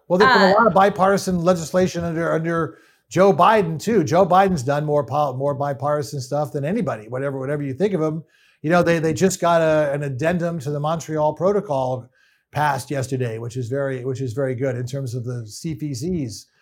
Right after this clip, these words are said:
Speaker 1: You know, look at the, uh, China chips bill, look at the burn pit relief, look at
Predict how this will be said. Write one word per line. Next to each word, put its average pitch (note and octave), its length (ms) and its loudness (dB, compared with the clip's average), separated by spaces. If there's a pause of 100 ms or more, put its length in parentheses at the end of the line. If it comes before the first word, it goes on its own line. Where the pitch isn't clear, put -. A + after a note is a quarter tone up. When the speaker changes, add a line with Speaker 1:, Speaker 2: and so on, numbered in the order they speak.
(260)
Speaker 1:
You C3+ 80 -8
know, C3+ 100 -4
look E3+ 180 -2
at D3+ 140 -4
the, C#3 260 -4
uh, C3+ 260 -2 (140)
China E3 400 -2
chips - 360 -4
bill, A#2+ 360 -4
look C3+ 200 -4
at C3+ 100 -10
the C#3 140 -6
burn E3+ 320 -2
pit C3 240 -8
relief, B2 420 -10
look C#3 140 -8
at C3+ 140 -6